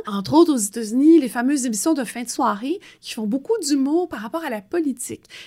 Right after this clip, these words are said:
Et pour certains, ça a été un petit peu la, la porte d'entrée pour s'intéresser à la politique. Donc, ça a permis une politisation. On sait également que tous les systèmes, euh, qui permettent une certaine liberté d'expression au point de vue de l'humour, donc il y a le moins possible de censure par rapport à l'humour, sont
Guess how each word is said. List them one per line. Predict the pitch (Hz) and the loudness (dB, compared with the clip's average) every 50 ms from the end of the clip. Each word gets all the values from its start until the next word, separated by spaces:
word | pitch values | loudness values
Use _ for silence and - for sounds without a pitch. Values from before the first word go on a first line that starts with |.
| - - | 2 4
Et | 285 320 | 4 4
pour | 311 - 302 - - | 6 2 -2 -2 0
certains, | - 285 220 - - - 277 320 415 480 494 | -2 -2 -2 -4 -6 -2 0 0 0 0 -2
ça | 440 - - 247 | -4 -4 -2 -2
a | 233 | -2
été | 233 233 - 370 | -2 -2 -4 -2
un | 392 339 | -2 -2
petit | - - - | -2 -2 -4
peu | - 359 403 427 415 | -2 0 0 2 2
la, | 311 247 220 190 - - - - | 2 2 0 0 -6 -14 -10 -8
la | 226 254 | -8 -8
porte | - _ 403 403 403 320 | -4 _ -6 -4 0 0
d'entrée | 262 294 277 262 247 240 - 359 427 440 - | 0 2 0 0 -4 -6 -2 -2 -2 -2 -2
pour | - 311 - | -4 -4 -2
s'intéresser | - - - 466 480 466 - 403 339 339 320 320 - - 320 285 | -2 -2 -2 -4 -4 -2 -2 0 0 0 -2 -2 -4 -6 -6 -4
à | 220 | -4
la | 208 202 190 | -6 -8 -10
politique. | - 190 180 180 - - - - - - - _ - | -12 -14 -12 -10 -10 -10 -10 -12 -16 -20 -20 _ 0
Donc, | - 349 339 | 0 0 0
ça | - 330 | 0 -4
a | 269 - | -4 -4
permis | - 311 285 311 339 381 | -4 -4 -4 -2 -2 -2
une | 359 339 | -4 -4
politisation. | - 349 339 311 277 - - - 269 208 190 - 208 - | -2 0 0 0 -2 -2 -4 -4 -4 -4 -4 -8 -8 -4
On | 240 233 226 | -2 0 2
sait | 214 - - 392 427 440 | 2 4 4 2 2 0
également | - 269 220 226 226 208 208 226 262 302 381 392 - | -2 -2 -2 -2 -2 -2 -2 0 0 0 0 0 -2
que | - 311 294 302 320 311 - _ _ _ | -4 -4 -2 -2 -4 -6 -8 _ _ _
tous | - 453 466 | 0 4 6
les | 392 339 | 6 6
systèmes, | 330 - - - 311 - - - 339 330 330 339 320 285 - - - - - _ - | 6 4 0 0 -2 -2 -2 0 0 0 2 2 2 0 -2 -8 -20 -20 -20 _ -2
euh, | - 269 | -2 -2
qui | - - - | -2 -4 -4
permettent | - - 262 247 294 359 339 | -4 -2 2 2 2 2 2
une | 320 262 | 2 0
certaine | - - 247 - - 330 311 | -2 -2 -4 -2 2 4 4
liberté | 294 254 208 254 240 - 349 330 | 4 4 2 0 -2 -2 -2 -2
d'expression | 277 254 - - - - 240 214 - 330 330 339 - | -2 -2 -4 -6 -10 -10 -8 -2 0 2 2 2 -2
au | 233 | -6
point | 226 - 277 | -6 -4 -4
de | 262 | -2
vue | 262 349 | -2 -2
de | 320 | 0
l'humour, | 277 269 247 233 220 190 170 | 0 0 -2 -2 -2 -2 -4
donc | 240 262 262 - | -4 -6 -4 -2
il | 294 | -2
y | |
a | 262 | -2
le | 262 | 0
moins | 254 254 285 294 330 339 349 339 | 0 0 2 4 4 4 4 2
possible | 349 - 277 285 - 349 320 262 | 0 -4 -6 -4 -4 -2 -2 -2
de | 240 247 | -2 -2
censure | 240 - - 277 262 - - - - 277 269 | -4 -4 -6 -6 -10 -12 -12 -10 -10 -10 -8
par | - 247 196 | -8 -8 -8
rapport | 220 196 254 254 254 | -8 -10 -10 -10 -10
à | 240 214 | -8 -8
l'humour, | 202 208 220 240 302 349 349 | -6 -4 -2 -2 -2 -2 -2
sont | - - | -2 0